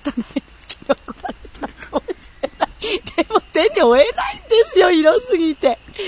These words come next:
どなたかタンポポ街に来ていただけませんでしょうか。とてもその気にはなれないと思います。この美しいタンポポ。綿毛になったタンポポもあまりにも美しくて、私は手を下せませんけれども、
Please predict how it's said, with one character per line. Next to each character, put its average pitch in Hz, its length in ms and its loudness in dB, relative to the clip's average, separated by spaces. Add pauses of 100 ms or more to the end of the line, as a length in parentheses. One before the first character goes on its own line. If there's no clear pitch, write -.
(320)
ど 262 160 -2
な 254 140 -4
た 233 160 -10
か 208 180 -8
タ 247 180 -2
ン 247 40 -6
ポ 240 140 -14
ポ 247 160 -2
街 214 200 -2
に 208 120 -6
来 - 80 -20
て 254 120 -4
い 233 60 -2
た 196 120 0
だ - 40 -2
け - 320 0
ま 370 80 4
せ 370 180 4
ん 330 80 -2
で 302 160 -2
し - 80 -12
ょ 240 100 0
う 240 60 -6
か。 220 160 -6 (600)
と 208 140 -8
て 330 180 -6
も 370 140 -4
そ 370 100 -4
の 359 140 -2
気 349 160 0
に 339 100 0
は 302 140 0
な 254 120 -2
れ 294 120 0
な 330 100 0
い 311 100 0
と 269 120 -4
思 247 120 -2
い 247 60 0
ま 262 140 -2
す。 - 100 -12 (220)
こ 240 80 -2
の 247 120 0
美 - 220 -4
し 277 160 -2
い 233 60 -4
タ 262 160 -8
ン 262 80 -6
ポ 214 140 -8
ポ。 208 200 -2 (420)
綿 294 240 -8
毛 330 140 -6
に - 40 -4
な 330 100 -4
っ - 20 -14
た 285 100 -6
タ 254 140 -8
ン 240 60 -8
ポ 226 100 -10
ポ 208 120 -12
も 196 180 -8
あ 208 100 -4
ま 285 160 -8
り 415 80 -8
に 427 80 -12
も 403 60 -14 (200)
美 359 80 -6
し - 60 -14
く - 80 -20
て、 247 140 -10 (400)
私 226 300 -6
は 214 100 -4
手 247 140 -4
を 220 60 -4
下 247 260 -6
せ 262 120 -4
ま 247 140 -6
せ 262 120 -4
ん 247 120 -8
け - 80 -6
れ 202 80 -4
ど 196 100 -8
も、 254 160 -4